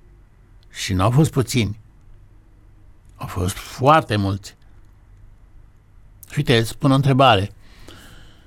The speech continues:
Uh, știm că la sfârșit, după plaga zecea, faraon, uh, pleacă în urmărirea evreilor să-i prindă la Marea Roșie.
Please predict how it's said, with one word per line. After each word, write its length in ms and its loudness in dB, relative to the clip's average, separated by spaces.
Uh, 440 2
știm 220 2
că 140 2
la 120 4
sfârșit, 680 -2
după 340 -4
plaga 440 2
zecea, 580 0
faraon, 640 4
uh, 800 2
pleacă 600 4
în 100 6
urmărirea 560 4
evreilor 480 2
să-i 420 -6
prindă 320 2
la 100 4
Marea 320 4
Roșie. 440 -4